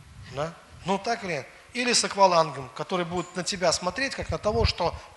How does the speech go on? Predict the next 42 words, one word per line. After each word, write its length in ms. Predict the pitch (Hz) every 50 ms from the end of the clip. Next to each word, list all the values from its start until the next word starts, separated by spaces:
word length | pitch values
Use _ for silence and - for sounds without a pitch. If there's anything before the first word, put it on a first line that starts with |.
| -
тебе 220 | - 185 170 190 185
точно 420 | - - 185 208 220 - - 208
надо 240 | 175 160 156 156 160
нырнуть. 420 | 160 156 151 151 143 120 107 - - - - - - - - - - - - - - - - - - - - - - - - 156
Ну 100 | 147 147
вот. 160 | 147 131 - - - - -
Или 180 | 247 247 233
с 60 | 202 160
бананом, 480 | 147 175 170 160 147 139 131 127 120 -
который 260 | - 147 - 156 143
скажет: 340 | 131 - - 156 135 131 - - -
«Неужели 360 | 160 165 165 170 220 240 240
вы 240 | 247 240 254 240 233
не 80 | 226 233
хотите 420 | - 226 196 233 202 185 190 - - - - -
прокатиться 500 | - 202 175 - 196 - - 165 - -
на 100 | 165 165
банане? 280 | 165 170 170 151 131 131
Вы 60 | 135
так 160 | - 160 -
много 220 | 185 185 175 165 165
потеряете, 680 | - 175 - - 185 165 156 143 127 117 107 - - - - - - - - - - - - - - - - -
э, 140 | 143 135 135
в 40 |
жизни». 320 | 135 135 143 135 117 107 104 101 - - - - - -
Понимаете? 260 | 120 135 165 175 - - - - - - - - - -
Но 100 | 135 165
ты 220 | 185 - - 262 233
должен 480 | 175 160 202 202 190 156 139 143 139
для 100 | 139 156
себя 360 | 151 - - 185 175 185 156 131
решить, 340 | 143 151 - - 135 -
ты 80 | - 135
теряешь 480 | - - 165 196 240 294 320 294 214 -
что-то 280 | - - 151 - -
или 120 | 143 143 147
не 120 | 160 165
теряешь 440 | - - 180 185 180 160 135 120 117
что-то. 240 | - - 117 - - - - - - - - - - - - -
Но 100 | 135 143
если 340 | 151 151 190 175 - - 160
ты 300 | - - 160 151 139 120